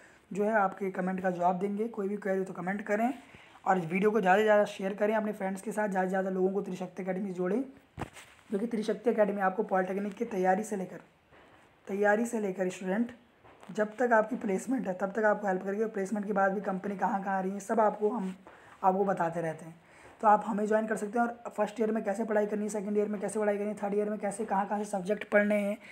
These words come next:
सब हमारे channel पर content available है। तो आप हमारे साथ बने रहिए।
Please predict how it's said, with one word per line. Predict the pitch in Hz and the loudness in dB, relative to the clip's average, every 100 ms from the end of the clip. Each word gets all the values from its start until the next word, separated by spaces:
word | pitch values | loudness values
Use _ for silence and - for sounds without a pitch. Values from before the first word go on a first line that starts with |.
| - - - | -20 -12 4
सब | 294 254 | 8 10
हमारे | 220 220 208 | 10 10 8
channel | 208 196 | 4 2
पर | 190 190 | 2 4
content | 185 180 175 | 4 4 2
available | 175 175 175 180 | 4 4 4 6
है। | 175 196 - - - - | 4 2 0 -12 -6 2
तो | |
आप | 196 | 4
हमारे | 190 185 | 4 2
साथ | 180 185 | 0 -2
बने | 170 180 202 | -2 0 0
रहिए। | 202 214 226 | 0 0 0